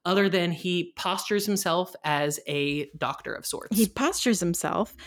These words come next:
Speaker 2: as a human being, but he's not. That's the secret. <laughs> Not literally. Like, it's, that's actually not a plot point,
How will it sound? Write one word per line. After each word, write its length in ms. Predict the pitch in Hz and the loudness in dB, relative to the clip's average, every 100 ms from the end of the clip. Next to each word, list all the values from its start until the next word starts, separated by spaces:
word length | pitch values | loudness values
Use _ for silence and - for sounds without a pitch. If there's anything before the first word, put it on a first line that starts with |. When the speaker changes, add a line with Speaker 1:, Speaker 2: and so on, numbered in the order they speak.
| - | -4
Speaker 2:
as 140 | 196 165 | 0 0
a 40 | |
human 440 | - 240 240 220 | 0 4 6 8
being, 420 | 196 208 - - - - - | 6 2 -2 -6 -12 -14 -4
but 100 | 185 | -2
he's 160 | 156 165 | -2 -2
not. 480 | 165 - - - - _ _ | -2 -4 -8 -18 -20 _ _
That's 220 | 165 - | -2 -2
the 80 | - | -6
secret. 420 | - - - - _ _ _ _ - - _ _ | -6 -6 -6 -10 _ _ _ _ -20 -20 _ _
<laughs> 60 | 226 - - - - _ - | -10 -8 -14 -18 -20 _ -4
Not 200 | 220 - | -2 0
literally. 560 | 254 202 135 143 180 - | 2 2 4 2 0 -2
Like, 160 | 175 180 | -2 -2
it's, 180 | 185 | -2
that's 280 | 202 208 196 | 2 2 2
actually 300 | 202 196 190 | 2 2 2
not 160 | 185 180 | 4 2
a 40 | |
plot 260 | - 196 - | 2 0 0
point, 240 | 165 165 | -2 -2